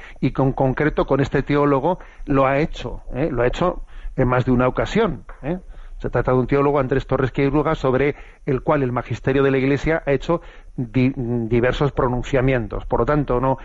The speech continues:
esa especie de turbación que ha tenido este oyente cuando ha visto determinadas, determinadas conferencias, pues, n-, nacen, o sea, que está, eh,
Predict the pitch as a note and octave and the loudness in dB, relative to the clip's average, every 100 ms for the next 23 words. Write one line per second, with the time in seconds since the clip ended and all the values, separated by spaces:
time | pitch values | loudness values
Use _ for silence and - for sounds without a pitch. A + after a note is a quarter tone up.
0 | - - - C#3+ C#3 B2 C#3+ B2+ C#3 C3 | -14 -10 -2 0 0 0 0 2 2 4
1 | C3+ C3+ C3+ - - - - - D3+ C#3+ | 4 4 2 0 -8 -16 -16 -2 2 4
2 | C3+ B2+ E3 D3+ A#2 B2 C#3 C3 C3+ B2+ | 2 2 2 0 -2 -4 0 2 2 2
3 | C3+ C3+ D#3 C3+ B2+ A#2 A#2+ C3 C3+ B2+ | 2 2 2 0 -4 -2 0 2 2 2
4 | B2 A#2 A#2+ C3 C3+ C#3 B2 A#2 - - | 0 0 0 0 2 2 0 -4 -8 -20
5 | - - - B2+ B2+ B2 A#2+ B2 C3+ C3 | -20 -18 -4 -2 0 0 2 2 2 2
6 | C#3 C3+ C#3+ B2 D3 - - - B2 - | 0 2 0 0 -2 -2 -4 -2 -2 2
7 | C3+ C#3 C3+ - C#3+ C#3 C3+ D3 D3 - | 2 4 2 2 2 2 2 2 0 -2
8 | B2 A#2+ B2 B2 - - - - - - | -4 0 0 0 -6 -14 -14 -12 -4 -2
9 | - C#3+ D3+ - - - - - C3+ B2 | 0 0 0 -4 -12 -20 -20 -12 -6 -4
10 | A#2+ | -4